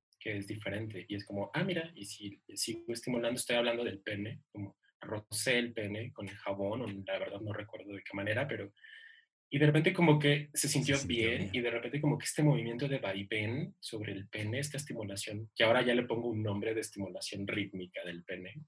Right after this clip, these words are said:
Speaker 1: suena muy rimbombante, pero en aquel momento era como de, "Guau", ¿no?
Speaker 2: <laughs>
Speaker 1: Y me detengo, o me permití detenerme en eso, porque para entonces no tenía nombre.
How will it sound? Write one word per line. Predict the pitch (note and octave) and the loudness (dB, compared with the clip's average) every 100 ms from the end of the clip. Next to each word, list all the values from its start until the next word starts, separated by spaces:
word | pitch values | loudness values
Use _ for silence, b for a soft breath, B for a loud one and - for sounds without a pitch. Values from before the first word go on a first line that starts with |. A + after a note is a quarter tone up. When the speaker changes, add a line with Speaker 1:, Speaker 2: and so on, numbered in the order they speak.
| - | -12
Speaker 1:
suena | - G2+ | -8 -4
muy | G2+ G#2 | -2 -2
rimbombante, | G2+ G2+ G2 F2+ F#2 F#2+ A2 | -2 -4 -4 -4 -4 -4 -2
pero | B2 | 0
en | G#2+ | 2
aquel | G#2 A2+ | 0 0
momento | A#2+ A#2 A2+ A#2 | 2 0 0 -2
era | A2+ | -2
como | - G2 | -4 -6
de, | F#2+ F2+ | -6 -4
"Guau", | G2+ F2 - - | -2 -2 -4 -10
¿no? | A#2 - - | -10 -10 -6
Speaker 2:
<laughs> | B2 A#2+ G2 G2 G2+ - B B B B B B | -6 -4 -6 -8 -12 -20 B B B B B B
Speaker 1:
Y | D3+ | 6
me | D3 | 6
detengo, | C3+ - D#3 E3 G3 E3 | 6 6 6 8 4 2
o | B2 | 0
me | A#2+ | 0
permití | A#2+ A#2 A2 | -2 -2 -2
detenerme | B2+ D3 B2 G#2+ A2 A2+ | 0 0 0 -4 -4 -6
en | G#2 | -6
eso, | G2+ - G#2+ - _ _ _ _ - | -6 -6 -8 -12 _ _ _ _ -4
porque | A#2+ A2+ A2 B2 B2 A#2+ A#2+ - _ _ _ _ _ _ - | -4 -2 -2 2 4 2 0 -10 _ _ _ _ _ _ 2
para | C3 | 4
entonces | C3 B2 C#3 D#3 D3+ | 4 2 2 4 6
no | C3+ C3 | 4 4
tenía | C#3+ B2+ A#2 | -2 -2 -2
nombre. | G#2 A2 A#2+ G#2+ - | -2 0 -2 -6 -12